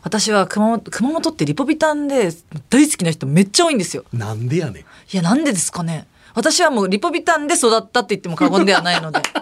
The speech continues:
Speaker 1: <laughs> これ本当なんですよ。で、
Speaker 2: 今
Speaker 1: ずっと私が大好き、大好き、大好きっていうのを言い続けて、それが多分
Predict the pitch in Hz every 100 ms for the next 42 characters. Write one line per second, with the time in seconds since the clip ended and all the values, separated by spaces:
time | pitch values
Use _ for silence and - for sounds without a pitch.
0 | - 302 - - 233 220 440 - 392 392
1 | 311 165 - - - - - 262 302 381
2 | 392 392 392 370 330 392 392 233 254 339
3 | - 254 330 - - 226 240 220 - -
4 | - 349 359 339 349 302 240 247 311 330
5 | 339 339 262 190